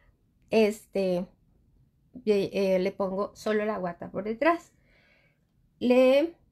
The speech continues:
pongo unos, em, unas gasillas quilteras en algunas partes que no se las voy a hacer, poner en este momento para no atrasarnos más. Tengo preparado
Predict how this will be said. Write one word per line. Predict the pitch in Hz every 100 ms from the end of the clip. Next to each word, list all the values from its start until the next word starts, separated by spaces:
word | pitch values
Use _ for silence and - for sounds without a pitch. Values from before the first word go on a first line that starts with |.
| _ -
pongo | 254 247 254 262
unos, | 247 262 254 254 320 - _ _ _ _ _ _ _
em, | 196 185 180 165 - -
unas | 226 247
gasillas | 247 254 277 277 220 220 247 - - _ _ _ _ _ _ _ _ _ _ _ _
quilteras | 202 226 247 277 254 240 311 - - _ _ 196
en | 190
algunas | 180 190 220 247
partes | 254 240 294
que | - 226
no | 220
se | 269
las | 277
voy | 254 262
a |
hacer, | 262 - 226
poner | 254 254
en | 247
este | 269 269
momento | 277 285 269 254 330 349 _ _ _ _ _ _ _
para | 254 233 220 202
no | 208 202 208 208
atrasarnos | 226 233 254 247 240 277 302
más. | 294 330 - _ _ _ _ _ _ _ _ - - _ _ -
Tengo | 254 269 285
preparado | 320 302 247 226 233 262 349